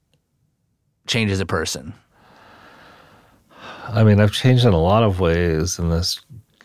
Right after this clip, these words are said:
Speaker 2: job, and I don't know how m-, many of them have to do with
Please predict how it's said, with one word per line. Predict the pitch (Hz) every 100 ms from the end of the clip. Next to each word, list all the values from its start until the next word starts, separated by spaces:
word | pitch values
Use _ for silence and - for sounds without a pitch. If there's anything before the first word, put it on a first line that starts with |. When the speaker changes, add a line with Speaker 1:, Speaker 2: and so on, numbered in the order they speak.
| -
Speaker 2:
job, | - 90 85 82 87 - -
and | - 95
I | 92
don't | 98
know | 101
how | 98
m-, | 87 78 - - -
many | 101 101 104
of | 95
them | 90
have | 92 90
to | -
do | 95
with | 90 85 85